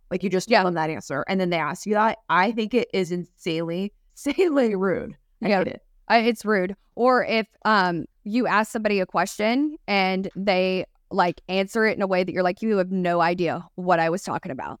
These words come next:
Speaker 1: Nope.
Speaker 2: Like, you
Speaker 1: Yeah.
Speaker 2: didn't listen at all to anything that I was talking about based on the answer that you gave me. Like, you weren't listening at all. And I have seen that and personally experienced that with hiring managers in the recruiting process as a candidate. So back in the day, but I'm like, I can tell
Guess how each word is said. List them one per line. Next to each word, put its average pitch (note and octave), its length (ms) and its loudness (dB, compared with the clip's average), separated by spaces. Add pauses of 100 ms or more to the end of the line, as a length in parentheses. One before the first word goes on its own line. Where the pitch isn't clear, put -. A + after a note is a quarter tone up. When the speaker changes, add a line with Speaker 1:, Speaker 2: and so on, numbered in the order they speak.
(200)
Speaker 1:
Nope. A3+ 200 -2
Speaker 2:
Like, G3+ 180 0
you G#3 200 -2
Speaker 1:
Yeah. A3 40 -2
Speaker 2:
didn't A3+ 240 2
listen A3 280 -2
at F3+ 140 2
all F3+ 200 0
to G3 120 -6
anything F#3+ 380 -2
that F3+ 100 -2
I F3 60 0
was F3+ 120 -6
talking F3+ 200 -4
about E3+ 220 -2
based F3+ 220 -4
on F3 100 0
the F3 60 -2
answer F3 360 -4
that F#3 140 0
you F3+ 120 -2
gave D#3 260 0
me. D3+ 180 -4
Like, E3+ 240 -2
you G3+ 100 -2
weren't F3+ 200 0
listening F3 440 -2
at D#3 180 -2
all. C#3 240 -6 (260)
And C4 140 2
I A#3 200 4
have D4+ 160 0
seen B3 320 -2
that C#4 240 4
and G#3 140 -4
personally A3+ 380 -4
experienced F#3+ 560 -4
that C4+ 180 4 (300)
with A3+ 260 2
hiring A#3+ 640 0
managers D4 580 0
in G#3 160 0
the G3+ 80 -2
recruiting F#3+ 440 -2
process E3 360 -4 (120)
as B3 180 2
a F#4 80 0
candidate. - 480 -4 (200)
So - 160 -2
back A#3+ 280 2
in D4+ 80 -4
the G#3+ 100 -2
day, G#3+ 460 0 (260)
but B3+ 120 0
I'm A#3+ 160 2
like, G#3 280 0
I A3+ 240 2
can E4+ 220 -2
tell A#3+ 520 2